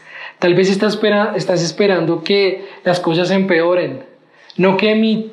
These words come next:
trabajo mejore y que las cosas mejoren, sino al contrario, seguramente me van a echar, seguramente me voy a enfermar,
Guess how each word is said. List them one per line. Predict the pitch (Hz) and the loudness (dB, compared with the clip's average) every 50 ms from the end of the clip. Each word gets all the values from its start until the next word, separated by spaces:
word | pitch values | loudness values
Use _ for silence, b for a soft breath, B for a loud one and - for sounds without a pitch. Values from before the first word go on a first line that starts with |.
| - | -4
trabajo | - 202 185 175 170 170 165 156 180 190 196 | -2 0 2 2 2 2 2 0 0 0 0
mejore | 196 196 196 170 - - 180 185 202 208 208 202 | 0 0 0 -2 0 0 2 2 2 2 2 0
y | 208 196 | 0 -2
que | 202 - | 0 0
las | 185 175 175 | 0 0 0
cosas | 175 - 156 151 165 | -2 -4 -4 -4 -4
mejoren, | 170 180 180 175 175 175 180 185 | -4 -4 -4 -2 -2 -2 -2 0
sino | 185 190 185 180 | 0 0 0 0
al | 175 170 | -2 -2
contrario, | - 165 156 151 - 156 165 170 175 180 185 190 196 190 190 B B B B B B B B | -2 -4 -4 -4 -2 -2 0 2 2 2 2 2 0 -4 -8 B B B B B B B B
seguramente | - - - 180 160 165 175 180 180 180 185 190 185 185 185 185 | -6 -2 0 0 2 2 2 2 2 2 0 0 0 0 0 0
me | 190 185 | 0 0
van | 170 156 151 | 0 -2 -2
a | 156 | -4
echar, | 151 151 - 190 185 185 180 185 - B B B B B | -4 -2 -2 0 0 0 -2 -4 -8 B B B B B
seguramente | B - - 180 156 165 165 165 170 170 180 175 175 175 185 180 | B -4 -2 0 2 2 0 2 2 2 0 0 2 0 0 0
me | 185 | 0
voy | 180 180 170 | 0 0 0
a | 160 | -2
enfermar, | 156 151 - - 175 170 156 156 160 165 175 175 - - | -2 -4 -4 -4 -2 -2 -2 -2 0 0 -2 -2 -4 -8